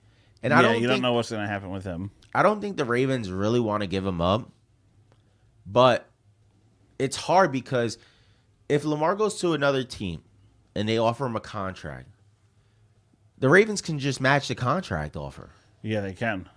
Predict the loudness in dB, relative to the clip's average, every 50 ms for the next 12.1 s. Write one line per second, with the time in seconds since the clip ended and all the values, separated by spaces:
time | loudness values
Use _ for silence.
0 | _ -20 -18 -10 -8 -6 -4 0 2 4 4 4 2 0 -2 -8 -10 -12 -16 _
1 | _ -6 -2 0 0 0 2 0 0 0 -2 -4 -6 -2 2 2 4 4 4 2
2 | 0 0 -2 -2 -2 -2 -2 -2 -4 -8 -14 -20 _ _ _ _ _ -8 -4 -4
3 | -4 -4 -4 -6 -6 -6 -4 -4 -4 -6 -6 -10 -14 -14 _ _ _ _ _ _
4 | _ _ _ _ _ _ _ _ _ _ _ _ _ _ _ -2 2 2 2 2
5 | 2 0 -4 -4 -2 -2 -2 0 0 0 0 0 0 0 -2 -2 -6 -8 -10 -10
6 | -8 -8 -8 -8 -8 -8 -6 -6 -6 -6 -8 -10 -12 -12 -12 -12 -10 -10 -10 -12
7 | -14 -16 -20 -20 -20 -20 _ _ _ _ _ _ _ _ _ _ _ _ _ _
8 | _ _ _ _ -8 -2 0 2 2 2 0 -2 0 2 2 2 2 4 2 2
9 | 2 2 -2 -8 -12 -20 -20 -20 _ _ -6 -4 -4 -2 -2 -2 -2 -2 -2 -2
10 | 2 4 6 6 8 8 6 4 4 2 0 0 0 0 -2 -2 -2 -4 -6 -8
11 | -8 -8 -8 -8 -6 -6 -6 -8 -10 _ _ _ _ 4 6 6 8 8 6 4
12 | 2